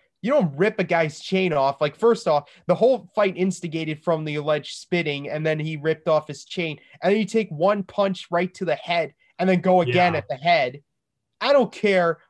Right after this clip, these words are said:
Speaker 1: what the heck the guy said. I don't care if he was ta-, talking crap or anything, or he said something about your mother. You could defend your mother, but not in that way. Say
Speaker 2: Yeah.
Speaker 1: something back to him.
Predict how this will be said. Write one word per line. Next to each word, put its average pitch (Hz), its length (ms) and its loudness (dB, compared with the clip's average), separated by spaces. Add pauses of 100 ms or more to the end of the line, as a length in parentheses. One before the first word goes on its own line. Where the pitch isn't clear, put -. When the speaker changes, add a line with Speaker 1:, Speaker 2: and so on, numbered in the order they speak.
Speaker 1:
what 175 440 0
the 175 120 2
heck 175 300 0
the 165 80 -4
guy 156 360 0
said. 147 540 -2 (360)
I 233 80 -2
don't 247 160 2
care 208 180 -2
if 190 80 -4
he 196 140 -4
was 170 240 -4
ta-, - 240 -10 (320)
talking 180 360 0
crap 180 520 0
or 147 120 -2
anything, 151 460 -6
or 147 80 -8
he 147 80 -8
said 180 260 -2
something 175 360 -6
about 165 260 -2
your 139 80 -10
mother. 147 460 -2 (240)
You 196 120 0
could 214 140 -4
defend 220 380 2
your 160 100 0
mother, 156 500 0 (260)
but 165 100 2
not 208 160 2
in 175 120 0
that 185 280 0
way. 143 400 -2 (720)
Say 226 240 0
Speaker 2:
Yeah. 226 120 -4
Speaker 1:
something 202 300 0
back 202 380 0
to 147 200 -4
him. 151 240 -8